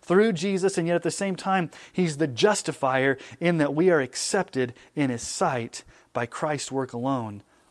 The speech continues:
on our behalf. Paul summarizes this in Romans chapter three. Romans chapter three, verses twenty-one through twenty-six is the bedrock of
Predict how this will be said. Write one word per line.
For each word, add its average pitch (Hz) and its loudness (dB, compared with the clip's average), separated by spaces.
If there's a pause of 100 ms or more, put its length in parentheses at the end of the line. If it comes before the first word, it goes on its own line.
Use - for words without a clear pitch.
on 110 -4 (320)
our 113 -2 (180)
behalf. 131 -2
Paul 175 4
summarizes 120 -2
this 120 -8 (400)
in 139 2
Romans 139 2
chapter 127 -4
three. 113 -4 (500)
Romans 196 4
chapter 180 2
three, 170 2
verses 143 -2
twenty-one 156 0
through 131 -6
twenty-six 143 -6
is 165 -2
the 135 0
bedrock 147 0
of 127 -4